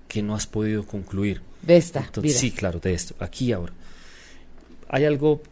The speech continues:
Speaker 1: que en los sueños, cuando tú te sueñes con una pieza cuadrada, tú, tú estás en la pieza y no puedes salir.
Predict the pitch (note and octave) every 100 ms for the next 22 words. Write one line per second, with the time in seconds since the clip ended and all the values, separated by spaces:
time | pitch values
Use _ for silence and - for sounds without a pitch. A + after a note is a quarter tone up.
0 | - - C#3+ A#2 B2+ G#2 F2+ - G#2+ A2
1 | - E3+ D3 D#3+ D#3 - A2+ A2 A#2+ -
2 | C#3 C#3 A#2+ G2+ - E2+ E2+ D#2+ D#2+ -
3 | - C3 - - C3 C#3+ C3 C#3 G#2 G#2
4 | F2+ G2+ A2 C3 - A#2 G2+ - F2+ D#2+